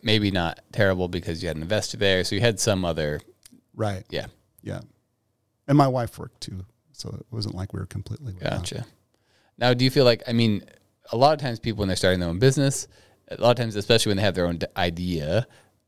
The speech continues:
Speaker 1: validation of the idea doesn't always happen. And it sounds like you did do some validation where you talked to some other businesses that said, "Hey, yeah, okay, it seems like this is a problem." Do you feel like you did sufficient validation?
Speaker 2: No. Uh,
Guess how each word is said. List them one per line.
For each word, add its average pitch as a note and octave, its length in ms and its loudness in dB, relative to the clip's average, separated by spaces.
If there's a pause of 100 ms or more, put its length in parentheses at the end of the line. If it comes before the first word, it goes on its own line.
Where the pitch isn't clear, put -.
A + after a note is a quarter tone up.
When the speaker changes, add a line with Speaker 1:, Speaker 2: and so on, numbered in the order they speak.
(760)
Speaker 1:
validation A2+ 520 0
of G2 80 -4
the G#2 60 6
idea F#2 300 4
doesn't F2 300 -2
always E2 260 -2
happen. C3+ 420 2
And F#2+ 160 -4
it G2 60 -4
sounds E3 240 4
like A2+ 160 -4
you A2 140 0
did A2 500 4
do G#2+ 120 -4
some C#3+ 220 4
validation E2 600 0
where F2+ 80 -4
you D#2+ 80 -4
talked E2+ 220 -2
to E2+ 80 -6
some F2 260 -6
other F2+ 400 -2 (200)
businesses F#2 540 -6
that D#2+ 140 -8
said, E2 160 -4
"Hey, F#2 260 2 (120)
yeah, F2 260 -2 (120)
okay, F#2+ 240 -2
it D#2 120 -6
seems A2 180 -2
like F2 100 -4
this F2 200 -6
is E2 60 -8
a D#2 60 -4
problem." D2+ 360 -2 (320)
Do A#2 80 -4
you C3+ 100 6
feel C3 160 4
like A#2 200 4
you A2 60 -8
did G2 200 -2
sufficient - 640 -2
validation? - 520 -8 (220)
Speaker 2:
No. A2+ 400 2 (640)
Uh, B2+ 280 4